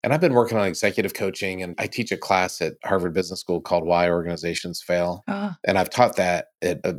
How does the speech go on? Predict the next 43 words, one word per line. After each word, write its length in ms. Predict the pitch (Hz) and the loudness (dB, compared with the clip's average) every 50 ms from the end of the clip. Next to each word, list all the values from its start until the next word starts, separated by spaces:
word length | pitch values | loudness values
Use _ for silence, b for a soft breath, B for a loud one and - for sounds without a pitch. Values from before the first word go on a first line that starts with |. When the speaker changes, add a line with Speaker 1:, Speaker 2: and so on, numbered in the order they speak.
| - - | -8 0
Speaker 1:
bunch 260 | 95 117 113 113 - | 2 2 2 2 0
of 40 | - | -4
different 260 | 98 - - 95 85 | -4 -2 -2 -6 -4
businesses, 540 | 76 92 87 90 92 - - - 85 82 82 | -2 -4 -2 -2 -6 -6 -6 -6 -6 -6 -6
and 100 | 90 90 | -6 -8
it's 220 | 92 - - - - - | -6 -8 -10 -12 -12 -10
really, 500 | - - 120 110 104 95 92 90 85 82 | -6 -4 -2 0 0 -2 -2 -4 -6 -4
really 460 | 82 101 101 98 95 87 87 82 82 | 0 2 4 4 6 4 2 0 -2
powerful. 540 | 82 - 85 78 76 76 76 - - - - | 0 0 2 2 2 0 -2 -4 -6 -6 -6
It's, 180 | 90 - - - | -6 -4 -2 0
it's 260 | 92 92 92 - - | 0 0 -2 -4 -2
basically 440 | - 107 98 92 - - - 87 85 | 0 2 2 2 0 -2 -2 -2 0
the 320 | 78 85 85 80 67 - _ _ _ _ | 0 -2 -4 -4 -6 -10 _ _ _ _
nasa's 500 | 104 98 90 90 - - 87 85 - - | -2 0 0 0 0 -2 -2 -2 -4 -6
Challenger 560 | - _ - - 92 90 90 87 85 87 85 85 | -10 _ -4 -2 -2 -2 -2 -4 -4 -4 -4 -4
and 120 | 82 - | -4 -6
Columbia 440 | - - 92 90 87 87 85 85 78 | -6 -4 -4 -2 0 0 0 0 -2
shuttle 580 | - - 90 87 87 90 90 90 85 - - _ _ | -2 0 0 2 2 2 2 2 0 -4 -10 _ _
accidents. 640 | - 92 90 - - - 92 92 87 82 - - - - | -4 -4 -2 -4 -8 -6 -6 -6 -6 -6 -10 -12 -2 0
Speaker 2:
Hmm. 540 | 220 220 208 214 208 196 185 170 165 156 147 156 _ _ | 2 2 2 2 0 -2 -4 -6 -6 -8 -10 -14 _ _
Speaker 1:
You 100 | - 101 | -2 2
know, 200 | 98 - - 185 | 2 4 4 4
and 80 | - - | 2 2
it's 140 | 85 - | 0 -2
kinda 220 | - - 95 90 87 | -2 0 0 2 2
like, 300 | 85 85 80 - - - - | 0 0 -2 -4 -10 -10 -6
well, 100 | 95 87 | -4 -4
if 120 | 82 - | -2 -4
it 60 | 123 110 | -4 -2
can 120 | - 117 | -2 -4
happen 260 | 113 110 104 - 104 | -4 -4 -4 -6 -6
to 60 | 104 | -4
nasa, 300 | 101 101 98 95 - - 80 82 | -4 -4 -4 -4 -4 -2 -4 -4
it 80 | 80 | -4
can 120 | - 82 85 | -6 -8 -8
happen 240 | 87 85 - 78 | -8 -6 -8 -8
to 60 | 82 85 | -8 -6
you 120 | 80 76 | -8 -10
too. 240 | 71 - 71 67 73 | -8 -8 -8 -8 -8
So 220 | - - - 78 76 | -8 -6 -6 -4 0
that, 260 | 80 92 95 - - - | 2 2 0 0 2 2
that's 220 | 101 104 - - | 2 2 2 -2
a 160 | 92 82 78 | -4 -4 -4